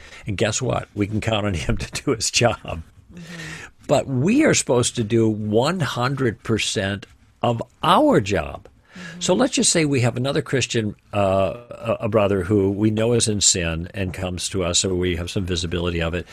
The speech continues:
Speaker 1: And, uh, and we're thinking, "Well, like you said, I'll just let the Holy Spirit convict them," all right? But that isn't what the Scripture tells us to do.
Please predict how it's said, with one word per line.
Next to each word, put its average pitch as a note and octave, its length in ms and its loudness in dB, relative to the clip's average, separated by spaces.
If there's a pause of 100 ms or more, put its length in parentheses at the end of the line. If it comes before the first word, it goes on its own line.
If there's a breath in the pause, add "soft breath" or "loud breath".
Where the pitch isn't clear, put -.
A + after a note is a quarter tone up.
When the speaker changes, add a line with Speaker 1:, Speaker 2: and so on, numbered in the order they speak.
(340 loud breath)
Speaker 1:
And, G2 380 2
uh, F#2+ 400 4
and G#2+ 280 -2
we're G2 320 0
thinking, G2 420 -4
"Well, F2+ 340 -2 (560 loud breath)
like F#2 240 0
you G2+ 80 0
said, E2+ 340 -2
I'll G#2 140 6
just A2+ 220 0
let A2 100 0
the G2 80 -4
Holy F#2+ 220 0
Spirit F2 320 -6
convict G2 400 -4
them," - 260 -10
all E2+ 140 -10
right? D#2+ 340 -6 (460 loud breath)
But - 160 -2
that F3+ 160 2
isn't G#3+ 280 -2
what A#2+ 180 0
the A#2+ 120 -4
Scripture - 480 -2
tells B2+ 340 0 (120)
us E3 320 2
to - 120 -2
do. G#2 300 -4